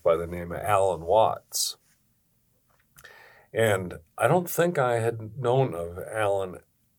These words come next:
up till that point. But I s-, I got some of his books, and again, it was just like, "Yep,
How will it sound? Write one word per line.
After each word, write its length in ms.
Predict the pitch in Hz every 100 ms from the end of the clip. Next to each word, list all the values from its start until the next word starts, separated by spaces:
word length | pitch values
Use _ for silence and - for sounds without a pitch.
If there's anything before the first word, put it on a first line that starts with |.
| -
up 220 | 117 110 - _ _
till 220 | - 98
that 360 | 92 92 - _
point. 640 | - 98 80 52 - - - - _ _ _ _ _ -
But 320 | 120 101 87 _ _ -
I 100 | 101
s-, 380 | 92 - - -
I 40 | 101
got 300 | 98 92 -
some 200 | 101 92
of 120 | 85
his 160 | 85
books, 400 | - 101 101 -
and 220 | 80 71 76 - 135
again, 300 | 95 95 90
it 80 | 82
was 160 | 80
just 340 | 80 85 - -
like, 460 | 85 80 76 - - - - _
"Yep, 380 | - 87 147